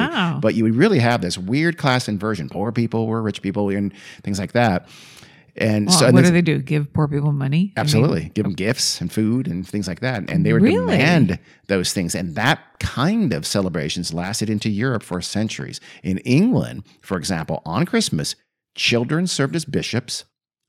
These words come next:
Speaker 2: servants, not slaves anymore, but
Speaker 1: Right.
Speaker 2: servants were the masters. And there was feasting and drinking. And the poorest man of the village or whatever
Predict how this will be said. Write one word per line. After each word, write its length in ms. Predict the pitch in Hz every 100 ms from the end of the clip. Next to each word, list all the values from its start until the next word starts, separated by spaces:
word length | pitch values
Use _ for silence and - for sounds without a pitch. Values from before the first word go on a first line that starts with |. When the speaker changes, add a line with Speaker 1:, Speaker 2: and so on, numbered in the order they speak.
| -
Speaker 2:
servants, 840 | - - 117 101 113 180 - - - _ _ _ _ _
not 200 | - 78
slaves 400 | - 143 101 95
anymore, 320 | 101 92 87 98
but 100 | 165
Speaker 1:
Right. 140 | 165
Speaker 2:
servants 340 | 147 156 160
were 80 | 120
the 80 | 123
masters. 720 | 123 104 78 - 78 87 135 - - - - _ _
And 120 | - 92
there 60 |
was 160 | - -
feasting 400 | - 160 160 143
and 100 | 95
drinking. 460 | 92 123 127 131 127 - -
And 120 | - 101
the 60 |
poorest 640 | - - 120 196 247 233 -
man 160 | 180
of 80 | 165
the 60 | 113
village 320 | 123 143 151
or 40 |
whatever 340 | 156 151 165